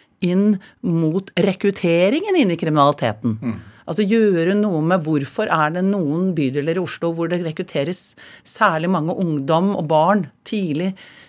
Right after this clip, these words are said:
Speaker 1: eh, skolealder inn i kriminalitet. Hvis du ikke du samtidig har samme trøkket på det,
Speaker 2: Mm.
Speaker 1: så vil vi jo ha den derre,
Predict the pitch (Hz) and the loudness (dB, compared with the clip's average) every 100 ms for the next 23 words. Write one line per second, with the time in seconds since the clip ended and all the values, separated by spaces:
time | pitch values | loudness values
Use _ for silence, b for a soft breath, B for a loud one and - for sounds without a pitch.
0 | _ 180 175 - 190 151 139 202 - 180 | _ -8 -8 -2 2 2 2 0 0 0
1 | 175 233 - 269 302 294 349 359 240 220 | 0 0 0 2 2 2 2 0 0 -6
2 | - - 170 226 262 B B - - 277 | -4 -4 -2 -2 -4 B B -12 -4 -2
3 | 175 - 175 208 214 220 208 - - - | -2 -4 -4 -2 -2 -4 -6 -8 -10 -10
4 | _ 269 311 339 370 302 131 101 B B | _ -6 -2 0 0 0 -6 -8 B B
5 | B - - 254 262 202 170 170 208 240 | B -12 -4 0 2 2 0 0 2 4
6 | 285 285 _ _ _ - - 175 220 214 | 2 -2 _ _ _ -18 -4 2 2 4
7 | 202 202 156 170 | 0 2 2 2